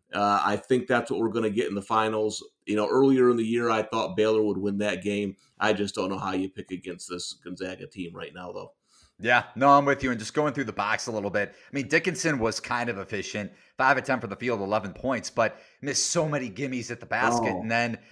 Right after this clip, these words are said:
Speaker 2: Wagner missing that three late in the final couple minutes, or the final minute of the game, final thirty seconds.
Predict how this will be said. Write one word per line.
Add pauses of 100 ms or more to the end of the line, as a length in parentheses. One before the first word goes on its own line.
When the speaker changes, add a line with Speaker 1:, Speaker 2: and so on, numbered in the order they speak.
(240)
Speaker 2:
Wagner
missing
that
three
late
in
the
final
couple
minutes,
or
the
final
minute
of
the
game, (320)
final
thirty
seconds.